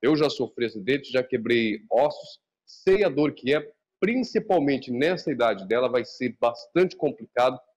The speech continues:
a recuperação, já tem a perda de cálcio, é, por conta da idade, a dificuldade de colágeno dos ossos, vai demorar, vai ser complicado,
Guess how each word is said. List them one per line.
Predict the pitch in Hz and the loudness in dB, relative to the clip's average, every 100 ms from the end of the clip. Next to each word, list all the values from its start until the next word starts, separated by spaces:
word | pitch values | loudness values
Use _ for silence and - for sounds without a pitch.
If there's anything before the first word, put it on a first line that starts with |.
| _ - | _ -6
a | |
recuperação, | 107 123 - - 131 107 - 139 139 - _ _ _ | -4 -4 -6 -4 -2 -2 -2 -4 -4 -6 _ _ _
já | 123 117 | -2 -2
tem | - 156 180 160 _ _ _ _ _ _ | -2 0 0 -2 _ _ _ _ _ _
a | - 117 | -6 -6
perda | - 147 143 147 | -2 -2 -2 -6
de | 117 | -8
cálcio, | - 135 131 - - _ _ - | -2 0 0 -2 -12 _ _ -6
é, | 113 | -2
por | 113 - | -2 -4
conta | 135 139 139 | -2 0 0
da | 135 | 0
idade, | 123 101 110 98 - - _ _ | 0 0 2 2 -4 -16 _ _
a | 110 | -4
dificuldade | 113 - 143 - 127 131 131 131 | -4 -6 -8 -6 -2 -2 -2 -8
de | 123 | -10
colágeno | - 131 120 131 127 127 | -2 2 4 2 0 -8
dos | 120 107 | -8 0
ossos, | 120 107 - - - _ _ _ | 2 2 -2 -20 -20 _ _ _
vai | 123 127 | 0 0
demorar, | 123 131 131 123 110 | 0 -2 0 0 0
vai | 90 120 | -2 -4
ser | - 139 | -2 -2
complicado, | 135 127 131 - 127 117 98 | -2 -4 -6 -4 0 0 0